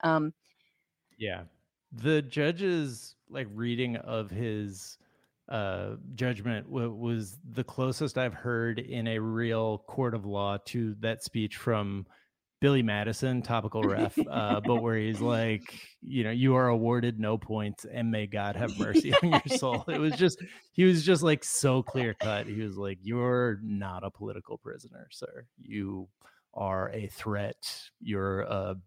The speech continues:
Speaker 2: bad person. Uh, people don't like
Speaker 1: <laughs>
Speaker 2: you. You probably don't smell
Speaker 1: And that
Speaker 2: great,"
Speaker 1: eye
Speaker 2: would be my
Speaker 1: patch
Speaker 2: guess.
Speaker 1: is definitely a prop.
Speaker 2: Yeah. <laughs> It's kinda working for, like, in terms of branding as, like, evil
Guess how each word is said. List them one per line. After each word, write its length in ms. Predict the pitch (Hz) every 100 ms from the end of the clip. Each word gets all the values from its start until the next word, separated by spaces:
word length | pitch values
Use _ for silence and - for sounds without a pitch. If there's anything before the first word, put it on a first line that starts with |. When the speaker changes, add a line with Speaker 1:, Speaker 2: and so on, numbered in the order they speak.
| _
Speaker 2:
bad 380 | 113 127 135 -
person. 680 | 120 127 110 123 107 107 98 - - - _
Uh, 200 | - 104 104
people 300 | - 120 113
don't 400 | 98 110 110 117
like 260 | 113 110 113
Speaker 1:
<laughs> 60 | 127
Speaker 2:
you. 460 | 117 113 113 110 98 - -
You 140 | 110 -
probably 760 | 104 107 104 110 110 110 107
don't 300 | 104 117 117
smell 380 | - 113 113 110
Speaker 1:
And 220 | 123 120
that 180 | 185 185 -
Speaker 2:
great," 20 |
Speaker 1:
eye 180 | 180 190
Speaker 2:
would 100 | 117
be 20 |
my 240 | 185 180
Speaker 1:
patch 200 | 113 113
Speaker 2:
guess. 300 | 120 123 117
Speaker 1:
is 300 | 180 175 165
definitely 680 | 165 170 160 165 160 143 160
a 60 | 151
prop. 420 | - 107 50 - _ _ 277 _ _ _ _ _ _ _ _ _ _
Speaker 2:
Yeah. 420 | 165 175 156 113 - -
<laughs> 680 | 120 - 202 - 151 131 -
It's 180 | 175 180
kinda 240 | 208 208 180
working 580 | 151 147 151 151 151 -
for, 280 | 147 135
like, 200 | 117 135 139
in 80 |
terms 240 | 120 151 131
of 140 | 107
branding 720 | 113 120 123 131 139 135 131 131 _ -
as, 140 | 120
like, 200 | 120 123 117
evil 800 | 117 123 120 117 117 113 107